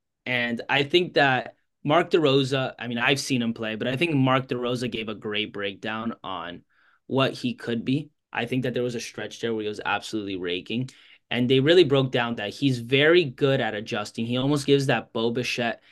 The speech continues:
hit tool where he is extremely aggressive on aggressive counts and extremely conservative on, on when he's behind the count, which I think is very good if you have the back control to be a good hitter. One thing that Zach Neto does well is he does not chase. For all his huge swing,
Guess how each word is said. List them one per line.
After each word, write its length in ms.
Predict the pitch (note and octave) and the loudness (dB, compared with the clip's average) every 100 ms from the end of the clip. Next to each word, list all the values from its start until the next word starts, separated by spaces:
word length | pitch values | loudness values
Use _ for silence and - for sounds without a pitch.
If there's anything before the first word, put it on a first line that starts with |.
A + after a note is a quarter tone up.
| _ | _
hit 220 | - B2 | -6 -4
tool 140 | - C#3 | 0 0
where 140 | A#2+ | 2
he 240 | A2+ C#3+ C#3+ | 0 4 6
is 100 | C#3 | 4
extremely 720 | C3 - - D3 D3+ D#3+ D#3+ | 2 -4 -2 0 2 2 2
aggressive 520 | C3 B2 A#2+ - D#3 | 2 0 -4 -2 -2
on 140 | C3 A#2 | 0 -2
aggressive 480 | G#2 G#2 A2+ - | -4 -6 -4 -8
counts 480 | - G#2 A2 F3 - - - - - - _ C3+ | -10 -6 -4 -4 -8 -14 -20 -20 -20 -20 _ 0
and 100 | C#3 | 0
extremely 520 | B2+ - B2+ B2+ C3+ | 0 -4 0 2 0
conservative 640 | B2+ A#2 - A2+ A2+ A2+ | -2 -4 -4 -4 -4 -6
on, 180 | G#2+ F2+ - | -8 -10 -10
on 220 | A2 G#2+ G#2 | -8 -8 -8
when 120 | A2+ | -6
he's 160 | A2+ | -6
behind 360 | G#2+ A2+ A2 A#2+ | -6 -6 -2 -2
the 140 | C3+ | 0
count, 240 | C#3 D#3 E3+ | 0 2 2
which 160 | C3+ | 2
I 100 | B2 | 0
think 220 | A#2 C3+ C#3 | -2 -2 0
is 180 | A#2+ - | -2 -4
very 320 | A#2+ A#2 B2 | -4 -2 -2
good 260 | A#2 A#2+ G#2+ | -2 -4 -6
if 140 | G2+ | -6
you 120 | A#2 A2+ | -6 -4
have 280 | A#2 B2 | 0 0
the 100 | B2+ | 0
back 260 | A#2 G#2+ G#2 | 0 -2 -2
control 500 | G#2+ G2 G2 E2 E2+ - - - | -8 -10 -8 -8 -10 -18 -20 -10
to 100 | A2 | -4
be 120 | A2+ | -2
a 40 | |
good 120 | A2+ | -2
hitter. 200 | G#2+ F#2+ | -6 -6
One 220 | G2 B2 B2+ | -4 -2 2
thing 160 | D3 | 4
that 140 | C3+ A#2+ | 4 2
Zach 200 | A#2 A2+ | 0 -2
Neto 240 | A#2 A#2+ | -4 -4
does 180 | A#2 A2 | -4 -4
well 140 | A2+ | -2
is 80 | A#2+ | -4
he 120 | - | -4
does 260 | B2 C3 A#2 | -2 -2 0
not 340 | A#2+ B2 C#3 | 0 2 0
chase. 280 | - C3+ A#2 | 0 0 0
For 140 | - A2 | -2 0
all 140 | D3 | 2
his 280 | D#3 E3 D3 | 4 2 0
huge 460 | - D3+ D#3+ D3+ | -6 -8 -6 -6
swing, 340 | - C3+ D#3 | -6 -4 -4